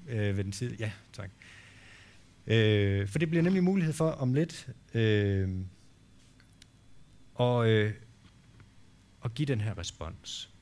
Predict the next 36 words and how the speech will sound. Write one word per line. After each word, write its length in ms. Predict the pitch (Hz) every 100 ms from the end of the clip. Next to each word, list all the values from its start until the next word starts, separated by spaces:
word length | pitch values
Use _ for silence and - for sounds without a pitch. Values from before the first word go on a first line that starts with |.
| - -
på 120 | -
en 140 | 98 98
tekst, 640 | - 165 - - - - - - - - -
som, 340 | - 107 101
øh, 720 | 104 101 98 95 95 98 101 - - - - - - - -
jeg 120 | 110
kort 300 | 113 123 123
læser 540 | 117 127 113 90 87 101 - - -
og 120 | - 104
prøver 280 | 117 117
at 80 | 117
fremhæve 720 | - - 113 123 107 107 113 117
nogle, 200 | 107 95 101
nogle 180 | 107 98
få 280 | 98 - 143 135
ting 260 | 120 110
fra, 200 | - 78 - - _ -
som 200 | - 98
vi 60 |
kan 320 | 101 104 95 95 - - - - - -
bruge 240 | 123 131
til 220 | - 123
at 60 | 107
reflektere 460 | 98 90 85 110
over. 220 | 82 80 - - - - - - - - - - - - - - _ -
Øh, 420 | 117 113 113 113 127
måden, 220 | 160 208
man 100 | 151
så 100 | 165
kan 140 | 143
respondere 560 | 123 - 107 104 127 87
på, 220 | - 90
det 140 | 110
er 120 | 113 117
ved 180 | 131
at 380 | 135 110 104 95